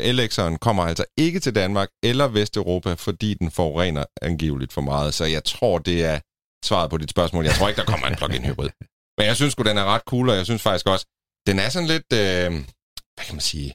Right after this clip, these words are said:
Speaker 1: Den er sgu da meget cool, ikke?
Speaker 2: Mhm.
Speaker 1: Jeg synes,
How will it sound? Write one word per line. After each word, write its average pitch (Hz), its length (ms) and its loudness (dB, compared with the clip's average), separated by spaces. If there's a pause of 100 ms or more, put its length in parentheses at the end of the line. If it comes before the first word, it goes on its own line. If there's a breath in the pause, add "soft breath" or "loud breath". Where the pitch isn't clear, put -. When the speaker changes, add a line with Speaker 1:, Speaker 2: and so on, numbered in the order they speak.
(720)
Speaker 1:
Den - 140 -8
er - 40 -10
sgu - 180 0
da 135 80 2
meget 78 300 -4
cool, 80 380 -2
ikke? 180 120 -4 (160)
Speaker 2:
Mhm. 82 440 -2 (160)
Speaker 1:
Jeg 117 120 2
synes, 131 200 -2